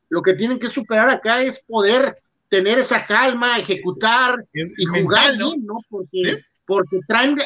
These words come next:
Speaker 1: el lastre, eh, del nombre y la historia del nombre de los varones, pero ahora de alguna manera también ya se les empieza a facturar tantito a ellas, ¿no?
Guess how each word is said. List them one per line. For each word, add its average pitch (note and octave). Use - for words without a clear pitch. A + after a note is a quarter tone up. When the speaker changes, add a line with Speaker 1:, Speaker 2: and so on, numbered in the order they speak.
Speaker 1:
el G#3+
lastre, C#4
eh, F#3
del F3
nombre C4+
y F3+
la F3+
historia C#4+
del A#3
nombre D4
de C4
los G#3+
varones, A#3+
pero G3+
ahora C4
de C#4
alguna B3
manera B3
también G#3
ya B3
se B3
les F#3
empieza G#3+
a -
facturar G#3
tantito G3+
a F#3
ellas, G#3
¿no? F3+